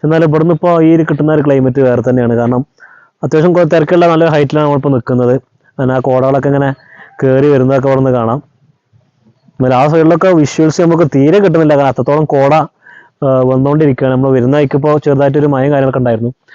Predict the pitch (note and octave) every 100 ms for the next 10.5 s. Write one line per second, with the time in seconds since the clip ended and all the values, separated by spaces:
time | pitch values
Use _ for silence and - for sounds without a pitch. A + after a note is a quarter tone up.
0 | - - - C#3 C#3 E3 G3 F#3 F#3 F#3
1 | F#3+ F3 F3 F3 F3 E3 D3+ D#3+ D#3+ F3+
2 | E3+ E3+ D#3+ D3 E3+ D#3+ D#3+ D#3+ E3 F#3+
3 | - E3+ C#3 C3+ E3 E3+ C#3+ D3 D3 C#3+
4 | B2+ C#3 C#3+ B2 B2 B2 B2 C3+ C3+ -
5 | B2 B2 - C#3+ C#3+ B2 B2+ A#2 C#3+ -
6 | A#2+ A2+ B2 C3 C3+ C#3 C#3 B2+ B2+ A#2+
7 | C#3 _ - - - - F3 C#3+ E3 D3+
8 | G3+ F3+ - E3 D3+ F3 E3+ D#3+ D3+ D3+
9 | C3+ C#3 A#2 A2+ B2 C3 C3+ B2 C3 C3
10 | C3 A#2 - A#2+